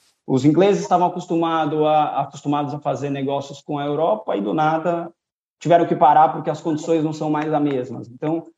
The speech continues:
eu acho que isso também a gente tá, tá numa fase de, de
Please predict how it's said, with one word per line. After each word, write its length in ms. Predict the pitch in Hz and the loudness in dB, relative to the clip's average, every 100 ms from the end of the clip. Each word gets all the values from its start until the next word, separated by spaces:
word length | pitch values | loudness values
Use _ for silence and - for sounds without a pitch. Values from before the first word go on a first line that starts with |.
| _ _ | _ _
eu 100 | 143 | 2
acho 180 | 151 - | 2 2
que 80 | 196 | 0
isso 400 | 196 233 - 208 | 2 0 -2 -6
também 460 | - 175 170 196 180 | -2 0 2 0 0
a 40 | |
gente 280 | 165 165 - | 0 -2 0
tá, 420 | 160 156 - - _ _ _ _ _ _ 170 - | 2 2 -2 -12 _ _ _ _ _ _ -10 2
tá 100 | 165 | 4
numa 200 | 170 160 | 4 2
fase 500 | - 175 175 170 165 | 4 4 4 0 -2
de, 500 | 165 175 175 170 156 | 0 0 2 0 -2
de 420 | 139 160 160 151 | -2 -2 0 -2